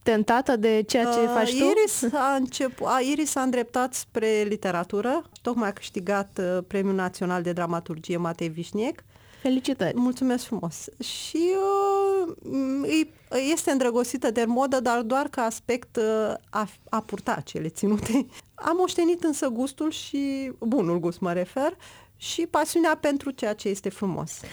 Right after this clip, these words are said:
Speaker 2: Este o norocoasă pentru că, având optsprezece ani, este o vârstă frumoasă, o vârstă la care fetele chiar au nevoie de ținute. Este o mare ușurare când mama este designer vestimentar și știi sigur că îți găsești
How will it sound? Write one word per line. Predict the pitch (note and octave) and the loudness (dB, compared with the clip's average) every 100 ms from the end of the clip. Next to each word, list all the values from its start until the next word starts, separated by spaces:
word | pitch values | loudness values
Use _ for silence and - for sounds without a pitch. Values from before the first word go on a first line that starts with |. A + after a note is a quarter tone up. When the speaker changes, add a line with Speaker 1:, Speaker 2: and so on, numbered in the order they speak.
| - A#3+ | -2 -2
Speaker 2:
Este | C#4 | 0
o | A3+ | 0
norocoasă | G#3 G#3 A3 A3 B3+ C#4 A3+ | 2 0 -2 0 -2 -2 -4
pentru | A3 G#3+ A3 | -2 -2 -4
că, | A3 A3 A3 G#3+ G3+ G3+ G3 - | -4 -2 0 0 -2 -2 -6 -4
având | F#3 F3+ F#3+ | -2 0 0
optsprezece | F3+ - F#3+ - F#3 F3 E3+ F#3+ | -2 -4 -10 -4 -2 -2 -2 -2
ani, | G3 B3 - - _ _ | 0 -2 -6 -20 _ _
este | - G3 | -4 -2
o | |
vârstă | F3 F#3+ - | -2 -4 -6
frumoasă, | F3 F3+ F#3 A3+ - | -4 -2 0 -2 -2
o | F3+ | -2
vârstă | F3+ G3+ - | -2 -4 -4
la | E3 | -4
care | F3 F3 | -2 -4
fetele | E3+ - E3+ E3 | -2 -4 -4 -4
chiar | D#3+ G3+ G3+ | -2 0 0
au | E3+ | 0
nevoie | E3+ D#3+ F3 D#3+ | -2 -2 -2 0
de | D#3+ | -2
ținute. | F3 - E3+ F#3+ B3+ C#4 - A#3+ A#3+ | -4 -4 -4 -2 -2 -4 -4 -2 0
Este | B3 C#4 | 0 0
o | |
mare | C4 E4 | 2 4
ușurare | G#3+ G3 - G3+ G#3+ G#3 | 2 0 -2 -2 0 -2
când | G#3 | -2
mama | G#3 G3+ G3 | 0 0 -2
este | G3 - G3 F#3 F#3+ | -4 -2 -2 -2 -4
designer | F#3+ F#3+ F#3 F#3+ | -4 -2 -2 -2
vestimentar | F3+ G3 - F#3 F#3 G#3+ | -2 -4 -2 -2 0 -2
și | B3 A#3 | -2 -6
știi | - A#3 | -4 -2
sigur | - A3+ A3+ | -2 -2 -2
că | A3+ | -2
îți | G3+ F#3 | -2 0
găsești | G3+ G#3 G#3+ - _ - | -2 0 0 -2 _ -14